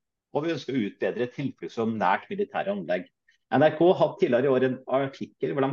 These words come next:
kartla, eh, hvor stor andel av kommunens innbyggere har tilgang til tilfluktsrom hvis det oppstår.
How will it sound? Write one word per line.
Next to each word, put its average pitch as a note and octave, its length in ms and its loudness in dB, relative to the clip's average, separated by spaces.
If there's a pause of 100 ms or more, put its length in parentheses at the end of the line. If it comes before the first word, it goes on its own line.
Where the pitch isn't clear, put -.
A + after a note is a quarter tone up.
kartla, A#2+ 440 -2 (280)
eh, B2+ 400 -4 (320)
hvor C#3 160 0
stor C#3 320 0
andel B2 400 0
av A#2+ 160 -4
kommunens C3+ 400 -6
innbyggere A2+ 460 0
har C#3+ 100 -4
tilgang G#2 480 -6
til C#3+ 140 -6
tilfluktsrom C#3 640 -4
hvis B2 260 -4
det D#3 80 0
oppstår. C#3+ 380 -2